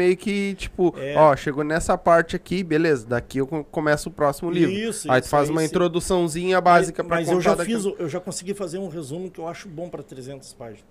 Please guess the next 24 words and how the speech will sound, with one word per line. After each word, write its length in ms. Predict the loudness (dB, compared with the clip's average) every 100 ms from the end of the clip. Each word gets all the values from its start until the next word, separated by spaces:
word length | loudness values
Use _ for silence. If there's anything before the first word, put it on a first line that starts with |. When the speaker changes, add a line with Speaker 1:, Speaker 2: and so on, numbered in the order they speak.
| _
Speaker 1:
Hum. 200 | -12 -12 -12 _ _
Speaker 2:
Eu 60 | -18
já 100 | -16
consegui. 460 | -16 -18 -18 -20 -20 _ _ _ _ _ _
Speaker 1:
Mas 200 | -2 0
é 40 | 0
Speaker 2:
Agora 80 | 0
Speaker 1:
que 60 |
aí 80 | 0
não 200 | 0 0
é 60 | -2
tudo 260 | -2 -4
que 80 | -8
tu 80 | -4
quer 140 | -4
contar, 400 | -2 -2 0 0
né? 180 | -2 -4
Speaker 2:
Não, 200 | -2 -2
mas 180 | -2 -4
eu 140 | -6
vou 240 | -6 -6 -6
contar 300 | -6 -8 -8
tudo 280 | -10 -12 -12
ainda. 180 | -14